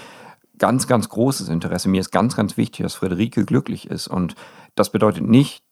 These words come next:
dass ich Friederike glücklich machen will und dass nur das okay ist, sondern das bedeutet, dass ich möchte, dass wir gemeinsam ein glückliches, ein gutes Leben führen können, mit oder ohne Depression.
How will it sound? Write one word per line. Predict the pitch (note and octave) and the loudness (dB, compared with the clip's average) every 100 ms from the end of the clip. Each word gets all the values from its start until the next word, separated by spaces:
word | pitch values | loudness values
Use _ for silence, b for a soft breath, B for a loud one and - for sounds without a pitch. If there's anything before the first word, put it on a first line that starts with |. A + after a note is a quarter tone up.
| _ _ - | _ _ -2
dass | - - | -2 2
ich | - C#3+ - | 2 2 0
Friederike | - F2 F2 E2 F2+ | -6 -4 -4 -4 -2
glücklich | F2 G2 - | -2 -2 -4
machen | G2 F#2 F2+ | -2 0 0
will | E2+ G2 | 2 2
und | B2 F2+ G2 | 2 -2 -4
dass | F#2 - | -6 -8
nur | - G2 | -2 0
das | F#2+ A#2+ C#3+ | 2 2 0
okay | - - F#2 F2+ | -6 -6 -4 -2
ist, | G#2+ G2+ - B B | -4 -6 -10 B B
sondern | F#2 F#2+ G2+ | 0 2 2
das | F2+ | -2
bedeutet, | G#2+ F#2 F#2+ A2+ B2+ - B B - | -2 2 4 4 2 -4 B B -8
dass | - | -6
ich | - | -2
möchte, | F#2+ G2 G2 A#2+ A2+ | 0 0 0 0 2
dass | G#2 G2 - | 2 0 -2
wir | F#2+ | 0
gemeinsam | F#2+ F2+ A2+ G#2+ G#2+ A2 G#2 | 2 4 2 2 2 4 2
ein | |
glückliches, | F#2+ G2+ - - A2 | 2 0 0 -4 -2
ein | G2 | 0
gutes | G2 G2 G#2 | -2 -4 -4
Leben | G2+ G#2+ A2 | 0 0 0
führen | - F#2 F2 F#2 | -4 -4 -2 -2
können, | - F2 - B B | -2 -2 -4 B B
mit | G2 - | 2 2
oder | G2 | 0
ohne | F#2+ G2 G#2 | 0 2 2
Depression. | E2+ E2+ - - - - | 0 -4 -10 -10 -8 -8